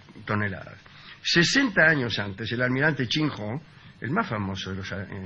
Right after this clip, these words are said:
almirantes de la historia china, navegó las costas orientales del África con unos barcos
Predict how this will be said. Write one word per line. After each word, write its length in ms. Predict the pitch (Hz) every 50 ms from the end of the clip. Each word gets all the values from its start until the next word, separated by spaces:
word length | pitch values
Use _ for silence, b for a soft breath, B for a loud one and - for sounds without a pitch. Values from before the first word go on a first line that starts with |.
| 90 87 90
almirantes 380 | 92 92 98 104 110 101 98
de 60 | 104 101
la 60 | 101
historia 260 | 98 - 113 117 107
china, 320 | - 101 92 92 98 123 - B B B B B B B B B B B -
navegó 380 | 123 135 143 156 165 185 202
las 140 | 190 156 -
costas 380 | - - 175 - - 147 127 -
orientales 440 | 123 123 127 120 110 151 151 147 127
del 140 | 120 120 131
África 340 | 123 95 107 113 104 120 101
con 140 | 110 135
unos 180 | 170 185 170 127
barcos 420 | 123 117 110 101 - 120 127 -